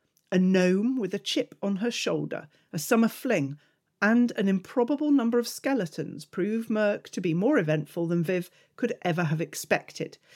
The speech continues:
Sometimes right things happen at the wrong time, and sometimes we find ourselves in the stories we experience together. So this is a prequel to Legends and Lattes, um, which is a book that, as I say, came out,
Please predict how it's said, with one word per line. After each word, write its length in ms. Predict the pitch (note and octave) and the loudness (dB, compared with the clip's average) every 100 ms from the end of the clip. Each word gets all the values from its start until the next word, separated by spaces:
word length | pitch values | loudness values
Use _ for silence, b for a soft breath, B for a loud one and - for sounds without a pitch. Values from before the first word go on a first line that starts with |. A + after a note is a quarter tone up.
| b | b
Sometimes 560 | - A#3 A3+ A3 A3+ A3+ | 0 2 4 2 2 2
right 220 | F#3 - | 0 0
things 240 | F3+ E3+ | -4 -4
happen 300 | G#3 E3+ F#3 | -6 -8 -6
at 120 | D#3 | -6
the 60 | E3 | -2
wrong 200 | E3 E3+ | -2 -4
time, 460 | - A3 A3+ B3+ C#4 b b | -4 -4 -2 -2 -4 b b
and 140 | - F3+ | -8 -4
sometimes 640 | - D4 C#4+ D#3+ D#3 E3 | 2 2 2 0 0 -2
we 120 | G3+ | -4
find 340 | G3+ F#3+ G3 G#3 | -4 -2 0 0
ourselves 380 | A3 - A3+ C4+ | -2 -2 -2 0
in 100 | C#4 | 0
the 80 | |
stories 600 | D#4 - E3+ D3+ D3+ D3+ - _ _ _ | 0 -2 0 2 0 -2 -10 _ _ _
we 120 | G3+ F3+ | -4 -4
experience 840 | - - - D#3+ D#3+ D#3+ D#3+ - | -4 -6 0 2 2 -2 -4 -10
together. 600 | - D#3+ D#3+ D3 - C#3+ _ _ _ _ _ _ _ _ - B B B B B B | -6 0 2 0 -4 -10 _ _ _ _ _ _ _ _ -20 B B B B B B
So 240 | D#4+ C#4 | 6 6
this 480 | A#3 F#4+ A4 - - - | 6 6 4 2 -8 -4
is 400 | C4 B3+ B3+ A3+ | 0 0 0 -2
a 60 | A#3+ | -6
prequel 760 | - - E4+ D4 D4 F#3 E3+ D#3+ | -4 0 2 2 2 0 0 0
to 280 | G3 F#3 | 2 2
Legends 480 | F3+ F3+ E3+ F#3 E3 | 4 2 2 0 0
and 100 | F#3 | 0
Lattes, 880 | F3 E3+ D#3 - E3 E3 D#3 D#3 - - _ _ | 0 0 -2 -4 -6 -4 -6 -8 -14 -20 _ _
um, 280 | E3 D#3+ - | -6 -6 -6
which 220 | E3 - | -8 -6
is 80 | F3 | -4
a 40 | |
book 260 | D#3+ D#3 - | -2 -4 -4
that, 140 | D#3+ | -6
as 140 | E3 E3 | -4 -4
I 40 | |
say, 260 | D#3 D#3 D3+ | -2 -2 -2
came 340 | D3 F3 E3+ | -2 -2 0
out, 240 | E3 D#3+ | 0 -2